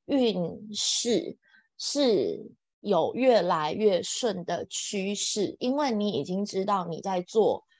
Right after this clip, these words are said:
你已经走在使命的这个道路上的时候，很多因为你没有做，会去卡你的事情，它自然而然的，它就被，它就被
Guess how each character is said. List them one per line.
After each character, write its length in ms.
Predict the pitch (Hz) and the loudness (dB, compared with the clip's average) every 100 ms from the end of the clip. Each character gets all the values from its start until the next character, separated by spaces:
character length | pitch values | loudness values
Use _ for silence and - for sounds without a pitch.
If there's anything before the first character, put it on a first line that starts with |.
| _ | _
你 160 | 220 285 | 0 4
已 40 | |
经 140 | 233 247 | 4 4
走 200 | 202 - | 2 4
在 160 | 220 | 2
使 420 | 214 - - 175 | 2 -2 -4 -4
命 260 | 120 220 196 | -2 0 2
的 140 | 180 | 2
这 140 | 160 185 | 0 0
个 240 | 170 104 - | -2 -2 0
道 180 | 220 | 2
路 220 | 196 208 180 | 2 -2 -2
上 280 | - 202 | -4 -4
的 120 | 170 - | -4 -8
时 180 | - | -6
候， 160 | 170 185 - - - | -2 -4 -4 -20 -10
很 220 | - 196 | 0 2
多 280 | 214 269 294 294 _ _ _ _ _ | 6 6 6 0 _ _ _ _ _
因 180 | 285 302 | 0 2
为 140 | 302 | 4
你 120 | 214 170 | 2 0
没 160 | 170 | 0
有 120 | 208 160 | -2 -2
做， 220 | 214 180 | 0 0
会 120 | 214 | 0
去 120 | 214 | -4
卡 280 | 220 - 160 | -6 -4 -2
你 140 | 185 | 0
的 120 | 175 - | -2 -4
事 200 | - 170 | -2 -2
情， 220 | 180 202 | -4 -6
它 200 | 226 220 | -6 -6
自 240 | 214 240 | -4 2
然 200 | 220 156 131 | 2 2 -2
而 120 | 160 | -2
然 220 | 175 165 | 0 0
的， 80 | - | -4
它 200 | - 202 | -4 -4
就 140 | 196 196 | -2 0
被， 300 | - 180 - _ _ | 4 2 2 _ _
它 100 | - | -2
就 100 | 214 | 0
被 320 | 220 226 175 | 4 6 4